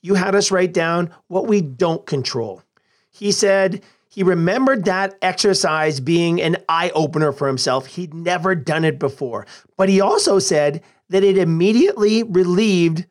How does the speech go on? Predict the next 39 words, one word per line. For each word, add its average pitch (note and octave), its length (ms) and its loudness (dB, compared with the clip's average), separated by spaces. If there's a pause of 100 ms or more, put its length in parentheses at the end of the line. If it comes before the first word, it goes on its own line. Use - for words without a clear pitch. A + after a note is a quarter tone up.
some G3 320 -2
of F3+ 240 0
the E3+ 120 2
tension G#3 600 0
and F3 180 -2
pressure G3 380 -2
he D#3+ 200 -2
was D#3 220 0
feeling D3+ 500 0 (200)
in F3+ 140 -2
the F3 80 2
game. D#3 520 -2 (800)
Come F3 120 -4
on, D3 380 -2 (160)
how C4 280 -2
great G3 520 -4
is D#3+ 220 -4
that? D3+ 400 -4 (180)
But G#3 140 0
he A3 60 0
went A3+ 200 2
on. A#3 260 0 (200)
He E3+ 120 -20
said E3+ 220 -2
he's D3+ 260 -2
used F3 460 0
that F#3+ 280 -2
exercise D3 720 0 (220)
throughout G3 240 0
his D3+ 140 -2
entire G3 500 -2
career. G#3 380 0
When C3+ 160 -4
things F#3 380 0
got A3 200 -2
hard, F#3+ 540 0 (160)
or D#3+ 240 2
when D#3 180 0
he D3+ 280 -2